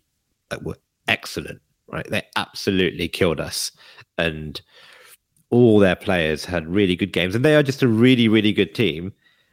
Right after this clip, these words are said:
And when you're playing a team like Brighton, who are chasing Europe, really hungry, playing really well, um, you need to be at your best. And we, we didn't have Zinchenko, and I felt that that either caused us to, like,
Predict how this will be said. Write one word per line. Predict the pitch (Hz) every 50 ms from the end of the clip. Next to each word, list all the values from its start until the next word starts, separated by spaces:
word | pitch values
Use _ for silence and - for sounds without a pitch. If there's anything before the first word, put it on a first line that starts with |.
| _ _ -
And | 107 101 101
when | 113 117
you're | 120 123 117
playing | - - 131 131 139 147 143
a | 139
team | 135 - 127 123 110 98
like | 98 87 69 -
Brighton, | - 95 90 87 - - - 87
who | 90 - 98 92
are | 90 85
chasing | - - - - 123 120 104 - - 98 87 85
Europe, | 85 85 82 80 78 -
really | - 92 101 117 113 101 95 90
hungry, | 85 95 92 87 82 80 85 82 82 82
playing | - - 117 127 120 107 98 95
really | 95 85 85 85
well, | 80 87 90 80 - - 90 107 - _ _ _ _ _ _ _ _ - - -
um, | - 90 95 98 92 92 90 90 87 - - _ _ _ _ _ _ _ _ _
you | 117 104 104
need | 98 101 117 123 120 -
to | -
be | 92 92 98 90
at | -
your | - 78 71
best. | - 76 80 - - - - - - - - -
And | 95 90 85 87 85 85 - - _ _ _ _ _ _ _ _ _ _ _ _ _ _
we, | - 95 110 107 101 101 98 95 92 92 90 92 -
we | 113 107
didn't | 92 120 131 113 110
have | 107 101
Zinchenko, | 85 - 85 73 - 87 80 76 - - 78 82 95 98
and | 90 80
I |
felt | 78 - - 92 85 - - _
that | 95 87 78 - _ _ _
that | - 104 104 - - - _ -
either | 98 101 87
caused | 90 - - - 107 98 90 - -
us | 92 82 - - -
to, | - - 87 85 82 - - _ _ _ _ _ _ _ _ _ _ _ _ _ _ _ _ _ _ _ _ -
like, | 110 92 -